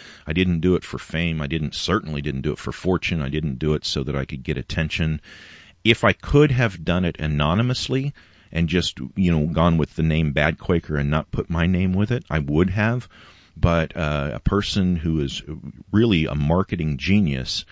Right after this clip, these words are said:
um, I can't say a lot of good things about the guy other than to say he's a marketing genius. That's, um, that's about the only,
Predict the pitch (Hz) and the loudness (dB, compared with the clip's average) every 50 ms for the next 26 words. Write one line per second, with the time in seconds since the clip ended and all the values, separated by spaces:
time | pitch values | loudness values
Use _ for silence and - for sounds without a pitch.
0 | - - - - - - _ _ _ 85 82 73 71 69 69 67 67 67 65 60 | -20 -20 -20 -20 -20 -20 _ _ _ -4 -2 -2 -2 -2 -4 -4 -4 -6 -6 -6
1 | - - - - - 87 - - - - 95 85 76 73 71 71 78 78 76 73 | -8 -8 -8 -6 -6 -6 -4 -4 -2 0 2 2 2 0 0 0 0 0 0 -2
2 | 71 69 - 98 101 95 - - 92 85 78 - 76 69 82 85 90 - 87 71 | -4 -2 2 2 2 2 2 0 0 0 0 -2 -2 -2 0 -2 0 -2 -4 -2
3 | 78 73 69 71 71 76 71 73 69 67 65 64 67 - - - 78 73 73 78 | -2 0 0 0 0 -2 -2 -4 -6 -6 -6 -6 -6 -6 -6 -4 -4 -4 -4 -4
4 | 78 71 69 65 71 71 69 69 - 67 65 65 64 - - 85 87 85 76 65 | -6 -6 -4 -2 -2 -2 -2 -4 -4 -8 -8 -8 -8 -4 -2 0 2 2 2 0
5 | 62 - - 73 71 - - - - - - - 67 60 60 - - - - _ | -4 -4 -4 -4 -4 -4 -4 -6 -6 -6 -6 -8 -8 -8 -10 -12 -14 -16 -18 _
6 | _ _ _ _ _ _ _ _ _ _ _ - - 85 78 - - 82 82 78 | _ _ _ _ _ _ _ _ _ _ _ -12 -8 -8 -4 -2 0 0 0 0
7 | - - 78 78 87 82 78 73 69 | 0 0 2 4 4 4 4 2 0